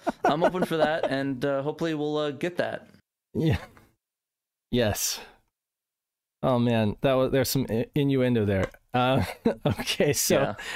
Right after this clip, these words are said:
Speaker 2: finally, last but not least, uh, we have another Best of Saturn, 'cause we've come full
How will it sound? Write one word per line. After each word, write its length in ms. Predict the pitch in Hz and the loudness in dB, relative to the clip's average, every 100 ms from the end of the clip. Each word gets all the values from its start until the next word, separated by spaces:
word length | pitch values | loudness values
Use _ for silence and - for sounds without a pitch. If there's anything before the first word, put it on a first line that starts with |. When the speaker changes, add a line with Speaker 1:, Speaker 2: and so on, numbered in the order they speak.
| - | -12
Speaker 2:
finally, 720 | - - 196 196 196 196 190 - - _ - | -8 0 2 4 2 2 0 -6 -20 _ -4
last 300 | 147 170 - | 0 0 0
but 100 | 156 | 2
not 240 | 165 139 | 2 2
least, 400 | 151 156 - - | 2 0 -2 -2
uh, 340 | 143 131 131 127 | 2 4 4 2
we 80 | 143 | 2
have 140 | 135 | 2
another 340 | 127 123 156 165 | 2 4 4 2
Best 240 | 131 123 | 2 0
of 80 | 117 | 0
Saturn, 400 | - 123 110 110 | 2 2 2 0
'cause 240 | - 104 | 0 0
we've 180 | 107 107 | 0 0
come 300 | - 131 113 | 0 0 0
full 480 | 113 127 117 117 | 0 0 2 0